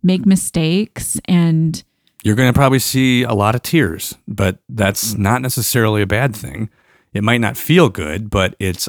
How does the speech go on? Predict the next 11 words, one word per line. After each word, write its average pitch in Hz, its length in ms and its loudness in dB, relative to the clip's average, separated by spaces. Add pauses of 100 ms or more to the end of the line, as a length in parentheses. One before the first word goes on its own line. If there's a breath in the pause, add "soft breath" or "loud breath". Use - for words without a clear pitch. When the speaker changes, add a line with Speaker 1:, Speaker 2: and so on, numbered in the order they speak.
Speaker 2:
a 101 80 0
way 98 280 2
of 87 440 -4 (360)
learning 95 680 -2
and 87 400 -6
healing 95 560 0
from, 92 440 -2 (100)
like - 140 -10
you 92 60 -6
said, 73 240 -4
failure, 90 600 -2